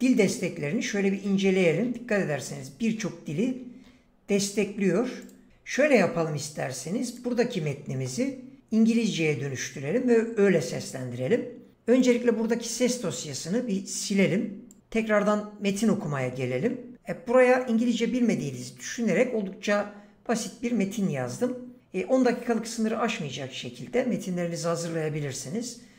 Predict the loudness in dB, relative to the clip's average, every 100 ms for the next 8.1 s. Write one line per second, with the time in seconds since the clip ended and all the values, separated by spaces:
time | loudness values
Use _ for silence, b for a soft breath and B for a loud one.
0 | B 0 2 2 2 0 -2 -6 -10 -12
1 | -2 2 2 0 -4 -6 -6 -4 -2 -2
2 | -2 -2 -4 -4 B B B B -2 2
3 | 4 2 0 -4 -4 -6 -8 -8 -8 -6
4 | -2 0 0 -2 -4 -4 -10 -6 -4 -2
5 | -2 -4 -2 0 2 2 2 0 2 2
6 | -2 -8 B B B B -6 -4 -2 0
7 | 0 2 2 2 2 2 2 2 0 -2
8 | -2